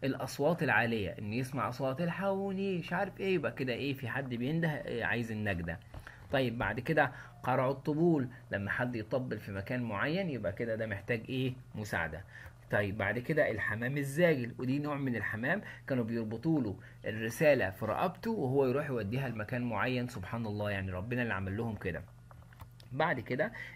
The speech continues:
البريد، انك تبعت جواب في البوسطة وهو البوسطة توديه بقى على حسب ما يوصل. والهاتف، طبعا الهاتف التليفون، انك تبعت رسالة في التليفون وتوصل على حسب الشبكة.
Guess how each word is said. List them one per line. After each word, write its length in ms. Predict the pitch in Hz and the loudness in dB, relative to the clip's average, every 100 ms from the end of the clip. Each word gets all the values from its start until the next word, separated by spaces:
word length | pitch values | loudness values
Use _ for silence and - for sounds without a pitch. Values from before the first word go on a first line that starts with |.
| - | -6
البريد، 560 | 110 131 180 220 147 - | 0 4 6 4 -2 -4
انك 220 | 107 107 - | -4 -4 -2
تبعت 280 | 131 120 | -2 0
جواب 220 | 101 107 123 | -2 -4 -4
في 140 | - | -2
البوسطة 480 | 139 156 170 - 117 - - | 0 0 -4 -6 -10 -12 -8
وهو 280 | 95 104 117 | -4 2 2
البوسطة 460 | 110 104 117 127 127 | 2 0 -2 0 0
توديه 380 | 135 120 135 147 | 0 0 0 2
بقى 280 | 139 123 | 4 4
على 100 | 107 | 0
حسب 300 | 107 131 127 | 0 -2 -2
ما 100 | 117 | 0
يوصل. 380 | 127 135 120 101 - - - - | 2 2 2 -4 -4 -12 -14 -2
والهاتف، 1400 | 139 185 175 - 139 131 151 127 120 120 120 185 - - - - - - | 2 4 4 2 4 4 4 2 4 2 2 -4 -4 -14 -18 -20 -8 0
طبعا 280 | 123 113 | 2 2
الهاتف 340 | 113 123 131 120 | 2 2 0 -2
التليفون، 480 | 101 104 104 123 139 | -4 -4 -2 -2 0
انك 120 | 127 | -2
تبعت 280 | - 120 110 | -2 0 0
رسالة 260 | 98 120 120 | -2 0 0
في 120 | 113 | -2
التليفون 460 | 98 98 95 135 143 | -4 -4 -2 -2 -2
وتوصل 400 | 123 139 127 120 | 0 -2 0 0
على 200 | 98 90 | 2 0
حسب 280 | 107 127 | -2 -4
الشبكة. 520 | 123 - 165 120 107 | -4 -2 0 0 -4